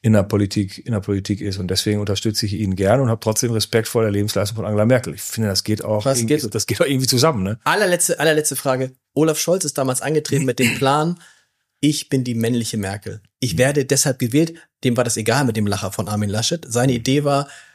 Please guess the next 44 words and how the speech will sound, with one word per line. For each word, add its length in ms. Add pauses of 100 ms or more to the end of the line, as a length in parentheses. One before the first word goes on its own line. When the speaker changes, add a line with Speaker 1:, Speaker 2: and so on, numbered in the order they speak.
(160)
Speaker 2:
die 80
Leute 260
merken 380
kurz 240
vor 120
der 140
Wahl 220
einundzwanzig, 640
Merkel 280
hört 200
wirklich 260
auf. 220
Dann 160
gucken 240
sie, 240 (200)
wer 120
ist 160
so 100
ähnlich 300
wie 40
Merkel? 400 (340)
Und 120
dann 140
sehen 160
sie 100
mich, 220
also 120
nicht 140
mich, 200
sondern 200
Olaf 220
Scholz. 380 (180)
Speaker 1:
Mhm. 40 (500)
Speaker 2:
Ähm, 400 (640)
teilen 280
Sie 120
beide 520
die 280
Einschätzung 400
von 180
einigen 300
Politikwissenschaftlern, 920
die 120
sagen, 340